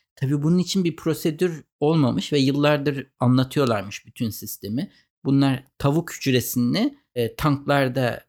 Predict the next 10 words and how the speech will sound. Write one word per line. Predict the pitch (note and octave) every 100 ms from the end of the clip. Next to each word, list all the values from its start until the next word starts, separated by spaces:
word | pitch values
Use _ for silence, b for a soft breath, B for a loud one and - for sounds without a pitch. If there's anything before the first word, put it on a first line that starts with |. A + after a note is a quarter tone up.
| _
büyüterek | B2+ D#3 D3 - B2+ - - _
gerçek | D3+ C#3 C3 G3+ -
tavuk | D#3 D3 -
eti | A2 A2
yaratıyorlar. | G#2 G2+ - F#2+ G2
Yani | A2+ A#2 A2+ G#2+
gerçeğinden | A2+ A2 - A#2+ C3+ C3
ayrılamayan | C3 A#2+ A#2+ B2+ A#2 G#2 G2+
tavuk | - G2+ G2 -
eti. | - -